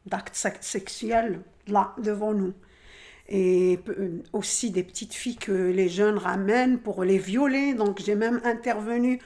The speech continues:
pour sauver une fille qui criait, qui a failli être violée. Et malgré ça, euh, malgré la peur qui était en moi d'ouvrir ma porte, j'ai entendu un,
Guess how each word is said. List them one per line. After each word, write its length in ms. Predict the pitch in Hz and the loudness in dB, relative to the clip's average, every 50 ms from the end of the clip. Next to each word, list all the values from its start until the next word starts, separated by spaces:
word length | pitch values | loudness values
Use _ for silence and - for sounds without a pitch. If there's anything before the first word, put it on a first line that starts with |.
| - - - - - - _ | -16 -20 -20 -20 -20 -20 _
pour 180 | - - - - | -12 -10 -8 -6
sauver 300 | - - 247 208 220 233 | -2 -2 0 0 0 -2
une 240 | 247 254 240 226 214 | 0 0 -2 -2 -2
fille 240 | - - - 240 - | -4 -6 -10 -10 -10
qui 120 | - 208 | -10 -12
criait, 500 | - - - - 220 202 220 240 247 247 | -12 -12 -10 -6 -4 -2 0 0 -2 -2
qui 120 | - - - | -4 -4 -2
a 80 | 202 - | -2 -2
failli 340 | - - 226 226 233 233 247 - | -2 -4 -4 -2 -2 -4 -4 -4
être 300 | 247 233 240 - - 202 | -4 -6 -6 -8 -10 -8
violée. 520 | 180 180 233 247 233 220 233 247 285 285 - - - - - - - - - - | -4 0 2 2 4 4 4 2 2 0 -4 -12 -20 -20 -20 -20 -20 -14 -4 -2
Et 80 | 202 | 0
malgré 440 | 220 247 262 262 247 240 240 240 240 | 2 4 4 4 4 2 2 2 2
ça, 460 | 240 - - 262 277 294 285 277 254 | 0 0 2 2 4 4 4 4 4
euh, 260 | 226 214 208 208 208 | 4 4 4 4 4
malgré 440 | 208 220 285 - 240 226 226 214 240 | 4 4 2 2 2 2 2 4 4
la 160 | 240 247 240 | 6 6 4
peur 320 | 233 - 294 285 285 285 - | 4 4 4 4 4 4 0
qui 160 | - - 233 | -4 -2 -2
était 260 | 214 196 - 262 - - | -2 -2 -2 -4 -4 0
en 120 | - 247 240 | 0 2 4
moi 280 | 240 247 254 262 254 | 4 4 4 4 4
d'ouvrir 400 | 214 214 202 196 208 240 269 240 | 2 2 0 0 0 0 0 0
ma 160 | 233 220 214 202 | 2 2 2 2
porte, 340 | 214 285 285 - - - | 4 2 2 2 0 -8
j'ai 140 | - 233 226 | -6 -4 -4
entendu 500 | 220 220 214 - 220 220 214 202 233 233 - | -4 -2 -2 -2 -2 -2 -2 -2 -4 -2 0
un, 260 | 220 220 214 214 - | 0 0 0 0 -4